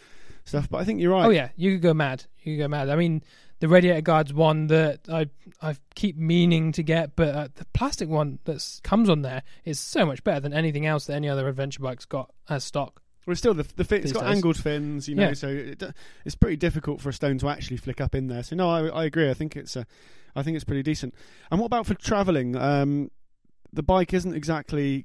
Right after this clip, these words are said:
Speaker 1: has not got loads of tie-down points. It hasn't got a rack built onto it. It hasn't got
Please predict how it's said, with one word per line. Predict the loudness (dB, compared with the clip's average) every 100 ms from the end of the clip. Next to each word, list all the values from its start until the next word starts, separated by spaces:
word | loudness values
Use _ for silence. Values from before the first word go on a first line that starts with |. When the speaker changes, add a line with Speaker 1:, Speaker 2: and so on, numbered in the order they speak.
| -8
Speaker 1:
has | -6
not | -4 -6 -6
got | -6 0
loads | 4 8 8 6 4
of | -4 -6 -10
tie-down | -2 0 0 0 0
points. | -2 -4
It |
hasn't | -6 -4 -4
got | -6
a |
rack | -6 -6 -8 -4
built | -2 -2 -2
onto | -2 -4
it. | -6
It | -10 -4
hasn't | -4 -2 0
got | 0